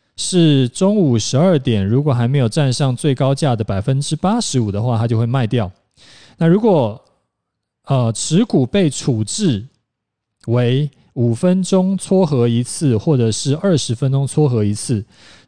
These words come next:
停利的策略还是可以和原来一样吗？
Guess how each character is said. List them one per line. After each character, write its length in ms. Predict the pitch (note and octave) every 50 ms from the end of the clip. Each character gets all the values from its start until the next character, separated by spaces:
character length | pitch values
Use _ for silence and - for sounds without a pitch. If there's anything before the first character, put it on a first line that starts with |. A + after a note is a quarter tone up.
| _ -
停 320 | - C3 B2+ C#3 E3 F#3
利 160 | G#3 G3 E3
的 180 | C3 B2+ A2+ A2+
策 360 | - - - F#3+ F3+ D#3 C#3+
略 220 | D#3 E3+ E3 C#3
还 200 | A2+ G#2 A2+ B2
是 160 | C3 - F#3 -
可 200 | - - C3+ D3
以 140 | D3 B2+
和 160 | A#2 A#2+ D#3 C#3 B2
原 240 | A2+ A2 A2+ B2+ C3
来 120 | B2 B2+
一 140 | B2+ A#2 A#2
样 180 | D#3+ E3 D3+
吗？ 280 | C3+ C3 B2+ B2+ C#3